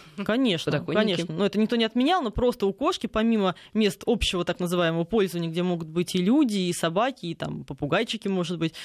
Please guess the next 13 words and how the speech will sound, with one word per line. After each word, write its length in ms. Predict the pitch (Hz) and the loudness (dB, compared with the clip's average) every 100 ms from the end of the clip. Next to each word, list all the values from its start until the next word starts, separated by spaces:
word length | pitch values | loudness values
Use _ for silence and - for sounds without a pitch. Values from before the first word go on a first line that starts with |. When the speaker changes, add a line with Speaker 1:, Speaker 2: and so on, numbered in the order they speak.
| - - | -16 -2
Speaker 2:
у 80 | 180 | 0
неё 140 | 226 | 2
должны 260 | 240 220 226 | 2 0 -2
быть 140 | 208 | -2
свои 360 | 202 226 226 202 | 0 0 0 0
определённые 560 | 165 190 196 196 190 175 | -2 -2 2 2 2 0
такие 240 | 170 185 | -2 -4
полочки, 540 | - 262 339 320 - | 0 2 4 2 -2
которые, 340 | - 180 190 180 | -6 0 0 2
ну, 180 | 233 170 | 0 0
вешаются 640 | 156 170 202 190 165 - | -2 -2 0 0 -4 -6
специально 460 | - 175 190 170 160 | -10 -2 0 0 -2
под, 220 | 160 | -6